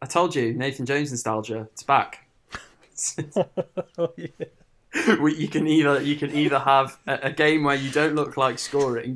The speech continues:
Speaker 1: but do manage to prevent the opposition from scoring, or you can be as attacking and free-willed as you like, uh, and create loads, um, and still lose.
Speaker 2: That,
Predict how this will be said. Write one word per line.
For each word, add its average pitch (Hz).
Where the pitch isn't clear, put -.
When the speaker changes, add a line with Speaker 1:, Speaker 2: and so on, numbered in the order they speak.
Speaker 1:
but 117
do 127
manage 120
to -
prevent 120
the 123
opposition 120
from 110
scoring, 110
or 131
you 123
can 120
be 117
as 120
attacking 123
and 113
free-willed 117
as 113
you 113
like, 110
uh, -
and 110
create 113
loads, 107
um, 107
and 113
still 117
lose. 120
Speaker 2:
That, 131